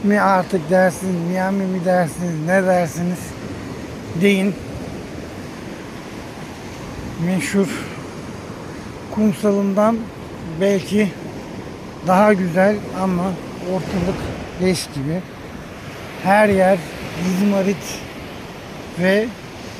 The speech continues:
geceden bırakılmış çöpler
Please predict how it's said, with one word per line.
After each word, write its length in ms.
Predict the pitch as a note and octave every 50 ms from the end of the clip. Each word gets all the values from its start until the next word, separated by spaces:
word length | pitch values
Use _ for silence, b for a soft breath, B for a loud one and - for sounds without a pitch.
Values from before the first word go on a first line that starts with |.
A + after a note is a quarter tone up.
| - - - - - - - - - - - - - - - - - -
geceden 640 | F3+ F#3 F3+ E3+ F3 G3 F#3+ G3 G3+ G#3 G#3 G3 F3+
bırakılmış 840 | G3 G3 G3+ - - - G#3 G#3 G#3 G#3 G3+ F#3+ - - - - - - - - - - -
çöpler 540 | - G3 F#3 - - - F3+ F#3 F#3 F#3+ F#3